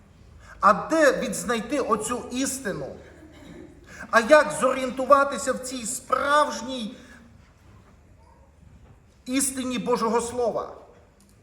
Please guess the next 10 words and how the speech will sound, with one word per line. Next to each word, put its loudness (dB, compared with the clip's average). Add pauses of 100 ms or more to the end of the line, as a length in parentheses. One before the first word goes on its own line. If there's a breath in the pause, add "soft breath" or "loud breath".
(580 soft breath)
яка 4
не 2
носить 2
лише 0
поверховий 2
характер 2 (1300 loud breath)
гарних 2
будівель, -6 (380 loud breath)
якихось -4
ритуалів 0